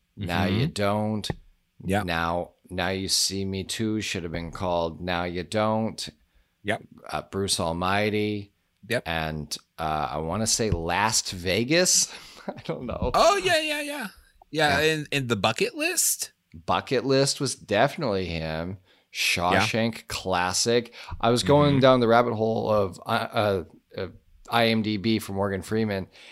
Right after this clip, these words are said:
Speaker 1: and he is nominated for an Emmy coming up here in two thousand one. He, he got an Emmy nomination for The Kominsky Method with Alan Arkin and Michael Douglas, but he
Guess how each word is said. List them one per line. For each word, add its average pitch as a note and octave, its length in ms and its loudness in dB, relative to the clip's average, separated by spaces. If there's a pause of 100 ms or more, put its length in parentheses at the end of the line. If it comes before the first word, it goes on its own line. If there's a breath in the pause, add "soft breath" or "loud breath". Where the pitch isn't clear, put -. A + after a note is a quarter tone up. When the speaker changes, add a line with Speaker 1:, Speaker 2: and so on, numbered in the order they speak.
(320 loud breath)
Speaker 1:
and A2 300 0
he E3 260 4
is D3+ 220 6
nominated A2 840 4 (300 soft breath)
for A2 220 0
an G#2+ 80 2
Emmy A2+ 520 2 (260)
coming A2 180 0
up G2+ 100 -2
here G2+ 120 -2
in F2 80 -6
two B2 140 -2
thousand G2+ 320 0
one. B2 240 2
He, G#2 260 -4
he A#2+ 120 -4
got C3 200 8
an A#2 160 4
Emmy D3+ 280 0
nomination A2 540 2
for G2+ 120 -8
The F#2+ 80 -6
Kominsky D3+ 440 0
Method F2 600 -2
with G#2 340 -2
Alan G#2 260 2
Arkin G2 480 -2
and F2+ 300 -6
Michael F#2 260 -6
Douglas, G#2+ 440 0 (680 soft breath)
but A2+ 140 2
he B2 220 -2